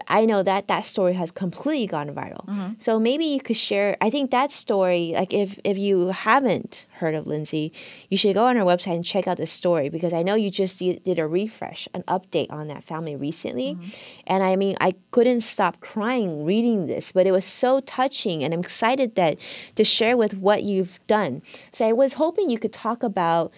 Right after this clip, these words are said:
Speaker 1: your T-shirt campaign, because a lot of these people are at the end of their life, and they're struggling, and the families need help, both financially and also to tell these stories,
Speaker 2: Mm-hmm.
Speaker 1: right?
Speaker 2: Mm-hmm.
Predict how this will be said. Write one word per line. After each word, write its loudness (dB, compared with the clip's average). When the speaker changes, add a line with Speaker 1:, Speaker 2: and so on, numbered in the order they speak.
Speaker 1:
your 4
T-shirt 0
campaign, -8
because 6
a 6
lot 4
of 2
these 0
people -2
are 2
at 0
the 0
end 0
of -2
their -2
life, -10
and 0
they're 2
struggling, -4
and -4
the -4
families -4
need -6
help, -4
both 2
financially -4
and -4
also -4
to -10
tell -6
these -6
stories, -4
Speaker 2:
Mm-hmm. -12
Speaker 1:
right? -2
Speaker 2:
Mm-hmm. -12